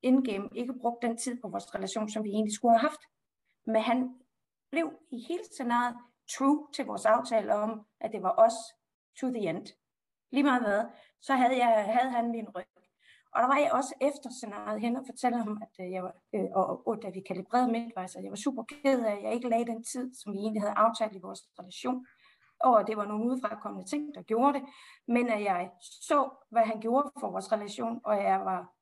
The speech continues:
enormt taknemmelig over for, at han rent faktisk holdt det ved lige, til trods for, at jeg svigtede lidt i vores relation. Og, og, og det, at vi kunne kalibrere ind midtvejs, og jeg kunne sige til ham,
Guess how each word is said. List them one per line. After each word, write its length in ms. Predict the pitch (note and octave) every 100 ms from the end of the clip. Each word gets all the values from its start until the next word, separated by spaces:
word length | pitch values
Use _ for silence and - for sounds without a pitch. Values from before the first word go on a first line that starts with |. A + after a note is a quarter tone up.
| -
enormt 580 | A3+ A3+ A#3 C#4 B3 -
taknemmelig 520 | G#3+ A3 A3 A3 G3+
over 240 | G#3 G#3
for, 340 | - G#3 G#3+ - _ _ -
at 120 | A3
han 140 | A3 G#3
rent 180 | G#3 G#3
faktisk 260 | G3+ G3+ - -
holdt 220 | A3 - G#3+
det 100 | F#3
ved 80 |
lige, 220 | G3 A3+ A#3
til 140 | -
trods 260 | - A3 A#3
for, 80 | A#3
at 260 | A3+ G#3
jeg 180 | G#3 G#3+ A3 -
svigtede 380 | A#3+ A#3 F#3 F3+
lidt 200 | G#3+ G#3+ - -
i 60 |
vores 280 | F#3 F#3+ F#3+
relation. 480 | G3 F#3 A3+ G#3+ - _ _ _ _ _ _ -
Og, 160 | G#3+ A3
og, 160 | G#3+
og 200 | G#3+ G#3+
det, 160 | C#4 D4
at 140 | A#3+
vi 80 | A#3 A#3+
kunne 120 | A#3
kalibrere 520 | G3+ F#3 A3 C4+ A#3
ind 180 | A#3 A#3 G#3+ A#3
midtvejs, 380 | C#4 G#3 G#3+ -
og 80 | G#3
jeg 100 | G#3
kunne 100 | G#3+
sige 180 | - B3 B3
til 80 |
ham, 200 | G#3 G#3